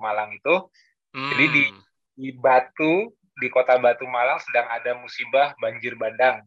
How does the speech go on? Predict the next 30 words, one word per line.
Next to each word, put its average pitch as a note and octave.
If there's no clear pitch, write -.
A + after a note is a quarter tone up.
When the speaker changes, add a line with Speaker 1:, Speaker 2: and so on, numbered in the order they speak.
Speaker 2:
Oh C#3
iya, C#3+
Mas, B2+
betul, G#2
Speaker 1:
Nah, A#2+
Speaker 2:
betul. G2+
Speaker 1:
mungkin C#3+
udah B2+
ada B2
yang B2
lihat B2
di B2
T A#2+
V. D#3
Nah, A#2+
hari B2
ini D3
Speaker 2:
Hmm. E3
Speaker 1:
lagi C3+
mereka C3+
meeting, D#3
ada C3+
meeting C#3
koordinasi C3
mendadak C3
untuk C#3
penanganan B2+
banjir B2
Speaker 2:
Hmm. A#2
Speaker 1:
bandang C3+